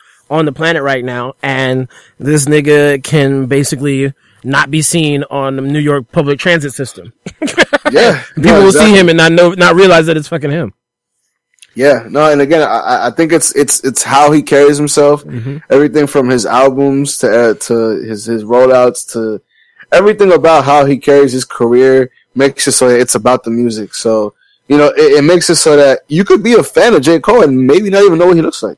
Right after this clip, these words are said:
Speaker 1: Exactly.
Speaker 2: You know, and, and again, that was a really big thing back in the day.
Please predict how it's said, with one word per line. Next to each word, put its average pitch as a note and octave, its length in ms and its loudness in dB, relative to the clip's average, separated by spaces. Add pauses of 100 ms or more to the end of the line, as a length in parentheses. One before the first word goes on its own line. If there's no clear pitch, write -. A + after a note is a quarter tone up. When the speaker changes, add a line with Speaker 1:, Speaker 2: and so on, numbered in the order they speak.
(220)
Speaker 1:
Exactly. B2+ 560 -4 (720)
Speaker 2:
You B2+ 120 -2
know, C#3+ 100 4
and, C#3 240 4
and D3+ 80 2
again, D3 340 2 (160)
that D3 160 2
was D3+ 140 2
a C3 80 4
really D3 260 4
big C3+ 260 0
thing C#3 200 0
back C3 200 0
in C3 60 2
the B2 80 0
day. C3+ 400 2